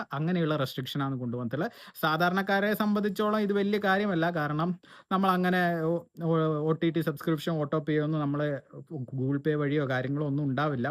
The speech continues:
പലപ്പോഴും. അല്ല, ഉണ്ടെങ്കിൽ തന്നെ നമ്മൾ ഏതെങ്കിലും ഒരു ഒ ടി ടി സബ്സ്ക്രിപ്ഷൻ മാത്രമേ പലപ്പോഴും ഉണ്ടാവാറുള്ളൂ. അതുകൂടാതെ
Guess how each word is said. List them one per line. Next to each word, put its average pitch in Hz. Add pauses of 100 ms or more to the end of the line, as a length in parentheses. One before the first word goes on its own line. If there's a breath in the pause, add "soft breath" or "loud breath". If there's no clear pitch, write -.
പലപ്പോഴും. 156 (360 loud breath)
അല്ല, 208
ഉണ്ടെങ്കിൽ 202
തന്നെ 226 (100)
നമ്മൾ 208 (120)
ഏതെങ്കിലും 190
ഒരു 185 (380)
ഒ 175
ടി 180
ടി 170
സബ്സ്ക്രിപ്ഷൻ 160 (100)
മാത്രമേ 156
പലപ്പോഴും 147
ഉണ്ടാവാറുള്ളൂ. 143 (500 loud breath)
അതുകൂടാതെ 180